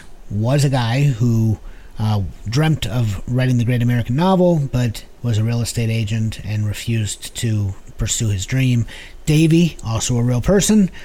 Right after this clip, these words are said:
uh, was, uh, was and probably would always be in the Navy for life. That was, uh, his, his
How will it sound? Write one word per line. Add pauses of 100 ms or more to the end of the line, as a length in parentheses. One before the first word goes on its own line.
(260)
uh, (500)
was,
uh, (1120)
was
and
probably
would
always
be
in
the
Navy
for
life.
That
was,
uh, (640)
his,
his